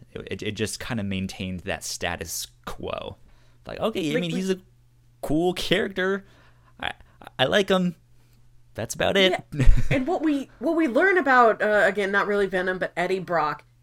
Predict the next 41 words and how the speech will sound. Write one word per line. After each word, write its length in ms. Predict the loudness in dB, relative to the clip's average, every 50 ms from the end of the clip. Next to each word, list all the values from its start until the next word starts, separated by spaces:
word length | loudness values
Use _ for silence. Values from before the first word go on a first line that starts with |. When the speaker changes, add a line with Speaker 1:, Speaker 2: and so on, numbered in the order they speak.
| _ _ _
Speaker 2:
is 360 | -2 -2 -2 -2 -4 -8 -8
when 400 | -6 -6 -4 -4 -6 -8 -8 -10 -12 -12
Spider-Man 580 | -2 2 2 4 4 4 4 4 4 4 2 2
goes 320 | 0 0 0 0 -2 -2
and 80 | -4 -6
he 60 | -6
talks 360 | -6 -4 -4 -4 -4 -4 -6 -4
to 160 | -4 -2 -2
Eddie 160 | -2 -2 -2 -2
Brock's 340 | -2 -2 -4 -4 -4 -8 -6
father, 400 | -2 0 2 2 2 0 0 -2
and 80 | -2
his 120 | -4 -6 -4
father 320 | -2 0 0 0 0 -2
refuses 460 | -4 -6 -6 -8 -8 -8 -8 -12 -14 -12
to 100 | -12 -10
see 180 | -8 -8 -8 -6
him, 220 | -6 -6 -6 -4
but 200 | -4 -6 -6 -4
the 120 | -6 -6 -2
housekeeper 840 | 0 2 2 2 0 -4 -12 -14 -16 -16 -12 -10 -10 -10 -10 -10 -8
Speaker 1:
Mm-hmm. 220 | -6 -6 -4 -2 0
Speaker 2:
does 240 | 0 0 0 -2
talk 260 | -2 -4 -4 -4 -4 -8
to 60 | -12
Spider-Man. 720 | -8 -6 -4 -4 -2 -4 -4 -6 -4 -4 -4 -4 -6 -8 -12 _ _ _ _ _ _ _ _ -10
He 140 | -6 -4 -2
might 200 | 0 0 0 -2
be, 360 | -2 -4 -4 -4 -4 -6 -4 0
no, 100 | 2 4
I 100 | 4 4
think 140 | 2 0 -2
he 120 | -2 -2 -2
is 300 | -2 -2 -4 -4 -6 -10
Peter 460 | _ -10 -6 -6 -4 -4 -4 -4 -4
at 140 | -6 -8 -10
this 140 | -12 -12 -12
point. 280 | -14 -14 -12 -10 -8
I 80 | -8 -6
don't 160 | -6 -6 -6
remember 560 | -6 -6 -6 -6 -6 -6 -6 -6 -6 -6 -8